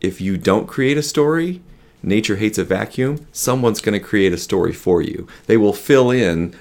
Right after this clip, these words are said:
with that constellation of information that's around. People create stories.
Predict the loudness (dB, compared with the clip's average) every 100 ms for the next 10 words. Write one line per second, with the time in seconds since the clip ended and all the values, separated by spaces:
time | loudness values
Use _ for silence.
0 | -4 0 0 -2 -2 -4 -2 -2 2 2
1 | 2 -2 -2 -2 -2 -2 -2 -2 -4 -4
2 | -4 -4 -4 -4 -6 -8 -20 -8 -2 0
3 | 0 2 4 4 2 2 2 2 0 -8